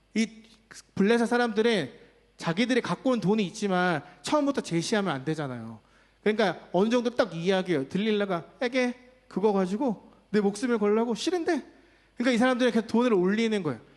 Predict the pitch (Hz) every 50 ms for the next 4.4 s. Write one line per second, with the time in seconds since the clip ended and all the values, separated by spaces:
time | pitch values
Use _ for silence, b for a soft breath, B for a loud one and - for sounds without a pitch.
0 | b b b - 233 226 208 262 285 277 294 277 269 277 262 226 190 170 180 -
1 | - - 285 269 269 262 254 240 240 240 247 233 214 196 180 170 180 185 180 160
2 | - B B B B B B - 277 285 269 294 285 269 262 254 254 240 247 -
3 | - 311 330 339 311 320 - 302 285 262 - 175 175 165 208 208 208 208 202 202
4 | 202 214 226 233 269 311 277